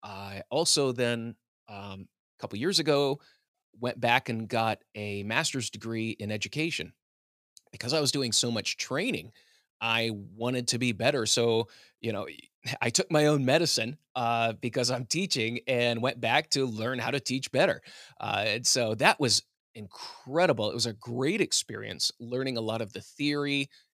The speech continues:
behind education and learning, and being able to then employ that into how I develop training, how I change my training, uh, agenda,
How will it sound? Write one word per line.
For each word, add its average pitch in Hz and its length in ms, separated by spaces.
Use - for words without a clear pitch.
behind 127 680
education 117 880
and 101 180
learning, 117 520
and 110 220
being 151 240
able 139 240
to 123 160
then 117 320
employ 151 600
that - 400
into 117 720
how 110 240
I 104 140
develop 127 440
training, 120 580
how 104 160
I 101 160
change 131 680
my 95 420
training, 110 680
uh, 90 260
agenda, 143 640